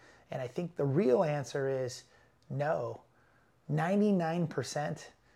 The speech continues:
ninety-nine point nine percent of text messages can wait. Nothing in this world is so important that you could put yourself in a position where you potentially could take somebody else's life.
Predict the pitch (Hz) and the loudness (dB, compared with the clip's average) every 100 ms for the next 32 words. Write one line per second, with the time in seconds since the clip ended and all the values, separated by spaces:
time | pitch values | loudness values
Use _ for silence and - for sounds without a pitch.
0 | - 170 196 185 175 160 170 147 127 147 | -4 0 2 2 0 0 -2 -4 -4 -2
1 | 175 185 - 131 - 131 120 - 123 - | 0 0 0 -2 -4 -8 -10 -10 -8 -6
2 | 135 - 127 - 120 120 113 - _ _ | -6 -6 -10 -10 -8 -8 -10 -16 _ _
3 | _ - 135 113 123 117 - - _ - | _ -10 -8 -6 -6 -10 -14 -20 _ -4
4 | 143 165 160 - 185 175 160 143 131 - | 2 2 2 -2 -2 -2 -4 -4 -6 -8
5 | 135 127 120 117 123 123 - - - - | -6 -4 -4 -6 -8 -10 -10 -20 -20 -20
6 | _ _ _ - 170 151 147 131 139 135 | _ _ _ 0 2 4 2 0 -4 -4
7 | 123 123 - - 139 143 135 120 - - | -8 -10 -12 -12 -6 -6 -6 -10 -8 -6
8 | 185 147 131 - 127 120 127 120 123 135 | -4 -6 -6 -8 -8 -8 -12 -12 -8 -8
9 | 135 123 120 120 123 123 - - - 143 | -8 -10 -8 -8 -8 -10 -14 -20 -10 -8
10 | - 160 - 131 120 120 131 117 123 117 | -6 -6 -6 -8 -8 -10 -10 -10 -12 -10
11 | 113 117 - - - - - - | -10 -12 -16 -16 -14 -14 -16 -20